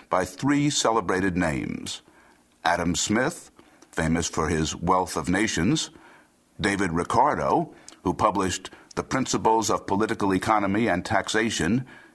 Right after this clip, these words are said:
in eighteen seventeen, and John Stuart Mill, whose Principles of Political Economy appeared in eighteen forty-eight. The classical school offered a view of capitalism based on highly abstract theorizing.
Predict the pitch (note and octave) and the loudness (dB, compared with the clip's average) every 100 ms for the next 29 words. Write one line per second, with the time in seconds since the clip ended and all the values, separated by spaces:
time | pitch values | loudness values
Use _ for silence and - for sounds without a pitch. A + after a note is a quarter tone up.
0 | _ - E2+ F2+ - E2+ - F2+ E2 D#2 | _ -2 0 0 2 2 2 0 0 0
1 | A2+ F2+ G#2+ D#3 - - _ _ _ _ | 0 2 2 0 -4 -20 _ _ _ _
2 | - G2 G2+ B2+ C#3+ D3+ D3 - C3 C3+ | -4 -2 0 0 2 0 0 0 0 2
3 | G2+ G#2 C#2+ - - - _ - - - | 0 0 0 -6 -10 -16 _ -20 -10 0
4 | F2+ F2+ E2 - _ - D3+ D3 B2+ C3+ | 2 4 0 -6 _ -4 -2 -2 0 2
5 | C3+ A#2 F#2+ A#2 G#2+ A2 A2+ G2 F2+ B2 | 2 0 0 0 0 0 0 0 2 0
6 | G#2 D2 F#2 G#2 - - - - G#2+ G#2 | 0 0 0 -2 -10 -8 -6 0 0 2
7 | G2 G2+ F#2+ F#2+ F#2+ F2+ F2+ F2 F2 A#2 | 0 0 0 0 0 0 2 2 2 0
8 | F2 - - _ _ _ - _ _ _ | -2 -8 -20 _ _ _ -20 _ _ _
9 | G#3 - G3+ E3+ G#2+ D#2 D2 - F2 D#2 | -6 0 2 2 0 0 0 0 2 2
10 | G#2+ G#2+ G#2+ F#2+ E2 G2+ B2 A2+ - C3 | 4 2 2 -2 0 0 2 0 0 -2
11 | G#2+ A2+ G2+ G2+ G2+ G2 G2+ - - A#2+ | 0 0 0 0 0 -2 -4 -14 -2 -2
12 | A#2+ - A2+ A2 A#2 C3+ C3+ C3 C3 G2 | 0 0 0 0 2 2 2 0 0 -2
13 | - - G#2+ G2 - - - A#2 D2+ A#1 | -4 -2 0 0 -4 -10 -2 0 2 0
14 | A#1 - - - | -2 -6 -8 -12